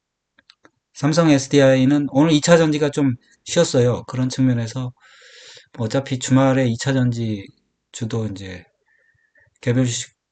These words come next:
분석할 텐데, 음, 지난번처럼 강하게 드라이브가 나올지, 그렇게 강하게 나올 것 같진 않아요.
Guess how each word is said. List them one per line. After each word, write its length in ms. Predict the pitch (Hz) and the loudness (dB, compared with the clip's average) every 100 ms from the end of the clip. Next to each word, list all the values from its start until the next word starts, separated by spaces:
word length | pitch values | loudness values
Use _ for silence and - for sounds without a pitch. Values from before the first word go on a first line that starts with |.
| _ _ _ - | _ _ _ -20
분석할 380 | - 123 127 135 | -4 -2 0 -2
텐데, 420 | 135 135 113 113 82 _ _ _ _ _ _ _ _ _ _ | 0 0 0 -4 -10 _ _ _ _ _ _ _ _ _ _
음, 300 | 110 104 98 101 | -6 -6 -8 -6
지난번처럼 880 | - 139 139 135 127 127 131 127 120 | 0 4 4 4 2 2 0 0 -2
강하게 580 | - 135 131 117 113 90 _ _ _ _ | 2 2 4 2 0 -6 _ _ _ _
드라이브가 480 | - 123 127 120 113 | -2 2 2 2 -2
나올지, 840 | 104 113 127 117 - 110 92 87 - _ _ - - - - _ | 2 2 2 0 -4 -6 -6 -14 -20 _ _ -18 -16 -18 -20 _
그렇게 400 | - - 147 156 | -8 -6 2 2
강하게 340 | 127 127 143 135 | 2 0 2 4
나올 220 | 113 135 | 2 2
것 100 | 135 | 0
같진 240 | 117 139 | 0 0
않아요. 260 | 120 95 98 | -2 -2 -8